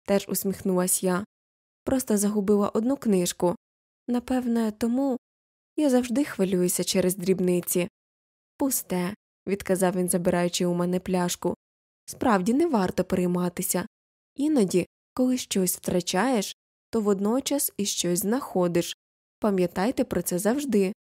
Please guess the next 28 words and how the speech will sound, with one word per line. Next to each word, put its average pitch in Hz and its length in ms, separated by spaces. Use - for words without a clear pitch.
Підморгнувши 214 720
мені, 262 380
він 190 200
попрямував 185 600
до 233 100
своєї 180 480
білявки. 196 680
Чоловік, 208 440
що - 200
сидів 180 280
за 185 140
столиком 180 480
навпроти, 196 640
якусь 262 400
хвилю 247 420
уважно 202 480
споглядав 180 580
білявку, 190 580
витяг 240 320
зі 180 140
своєї 185 460
потертої 185 580
старої 180 340
течки - 400
папір 214 460
і, 240 60
закуривши 269 560
цигарку, 214 680